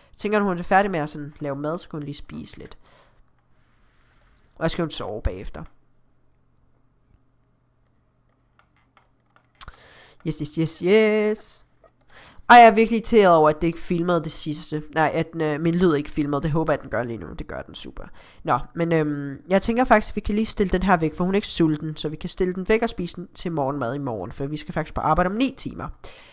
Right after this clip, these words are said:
Så jeg tænker, at vi kan bare lige hoppe i, i seng. Ja, hop i seng. Nej, skat, du skal ikke have kaffe. Bare hop i seng.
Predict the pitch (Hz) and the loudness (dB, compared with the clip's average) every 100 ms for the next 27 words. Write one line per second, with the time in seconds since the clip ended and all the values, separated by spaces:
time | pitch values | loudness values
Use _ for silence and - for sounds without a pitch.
0 | - - - - 226 240 - - 220 - | -20 -14 -12 -8 -6 -6 -8 -14 -10 -2
1 | 95 87 147 - - - 147 - - - | -2 -2 -10 -10 -10 -10 -12 -16 -20 -20
2 | - 160 - - _ _ _ _ - - | -16 -16 -16 -20 _ _ _ _ -10 -8
3 | 214 415 427 427 415 403 403 370 _ - | 0 8 10 10 8 4 0 -6 _ -10
4 | 143 - 202 - - - _ - 214 - | -8 -2 0 -2 -6 -14 _ 0 0 0
5 | - - - 196 226 226 190 165 139 - | -10 -16 -14 -2 -2 -2 -4 -4 -4 -8
6 | - _ _ _ _ _ _ - - 208 | -14 _ _ _ _ _ _ -2 8 8
7 | 202 196 220 | 8 4 2